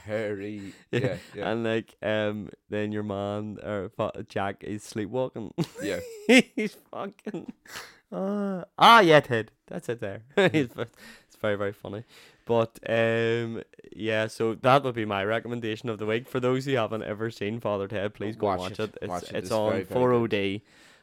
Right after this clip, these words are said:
Speaker 2: and it's, uh, it's very, very, very, very, very funny.
Speaker 1: Yeah.
Speaker 2: But yes, we were talking about, um,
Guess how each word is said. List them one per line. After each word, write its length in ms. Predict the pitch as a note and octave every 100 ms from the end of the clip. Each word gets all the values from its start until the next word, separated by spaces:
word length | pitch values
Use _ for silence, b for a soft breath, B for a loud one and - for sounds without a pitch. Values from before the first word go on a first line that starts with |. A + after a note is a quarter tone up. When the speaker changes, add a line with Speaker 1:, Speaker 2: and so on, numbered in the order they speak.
| B
Speaker 2:
and 260 | G2+ G2+
it's, 260 | G2 G2 -
uh, 480 | G2 G2 G2 G2 F#2 - _ _ -
it's 140 | -
very, 220 | F#2+ F2+
very, 180 | E2 E2 - -
very, 320 | E2 E2+ E2+ F#2+
very, 320 | G#2 G2 G#2 F#2+
very 260 | D#2+ D#2
funny. 300 | - - E2 -
Speaker 1:
Yeah. 100 | D#2+ B
Speaker 2:
But 200 | G#2+ G#2+
yes, 240 | G#2+ A2+ -
we 80 | A#2
were 80 | A2
talking 280 | B2+ B2+
about, 240 | A2 G2+ G2 - -
um, 540 | G2 G2+ F#2+ G2 F#2+